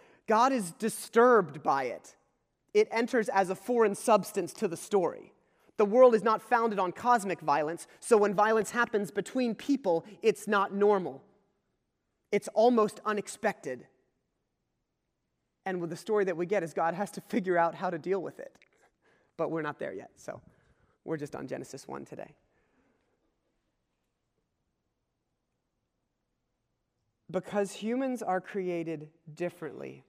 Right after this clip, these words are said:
than what the Enuma Elish tries to proclaim. Read these words from Genesis one twenty-seven that I read earlier. I love the simplicity of the common English in this one.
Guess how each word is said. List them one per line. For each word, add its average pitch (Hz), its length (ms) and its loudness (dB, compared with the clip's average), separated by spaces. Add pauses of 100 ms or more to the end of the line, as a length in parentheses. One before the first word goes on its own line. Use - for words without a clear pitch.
(960)
than 156 280 -8
what 143 320 -6 (120)
the 151 120 -10
Enuma 147 420 -8
Elish 139 440 -12 (560)
tries 127 240 -8
to - 80 -18
proclaim. 135 500 -12 (1120)
Read 220 340 0
these 202 340 -2
words 190 520 4 (140)
from 196 260 0
Genesis 196 460 -2
one 202 160 2
twenty-seven 185 640 0
that 165 120 0
I 160 80 4
read 165 240 2
earlier. 175 480 2
I 147 80 0
love 165 260 4
the 160 80 -6
simplicity 165 560 -6
of 147 60 -4
the 151 60 -8
common 147 280 -6
English 151 320 -6
in 151 60 -8
this 147 160 -10
one. 147 140 -10